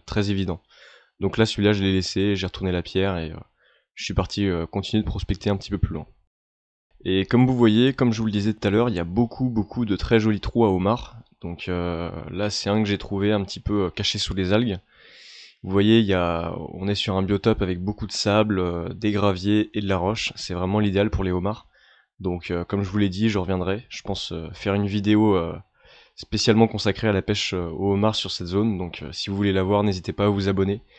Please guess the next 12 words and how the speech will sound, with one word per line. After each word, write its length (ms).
à 80
partager, 500
liker 260
la 100
vidéo. 380
Ça 180
va 80
sortir 320
dans 100
peu 100
de 60
temps. 180